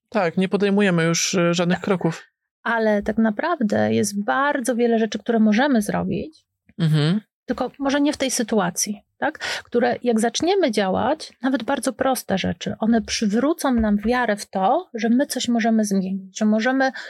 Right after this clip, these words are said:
Speaker 2: działać, funkcjonować, czyli zamiast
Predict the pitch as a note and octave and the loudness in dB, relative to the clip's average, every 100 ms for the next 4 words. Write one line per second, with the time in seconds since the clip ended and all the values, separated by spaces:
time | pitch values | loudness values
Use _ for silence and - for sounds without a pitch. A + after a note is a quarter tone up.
0 | - - _ _ _ G3+ F3 A#3+ G#3+ A3 | -16 -20 _ _ _ -20 -4 -2 0 0
1 | A3 - G#3+ A3 - A3+ G#3 F#3+ G3 A3 | -2 -4 -4 -2 0 2 2 2 0 -2
2 | - - - - C4 A#3+ A#3 - - G#3+ | -4 -10 -12 -6 -2 0 -2 -6 -6 -2
3 | D#4+ D4 - | 0 0 -2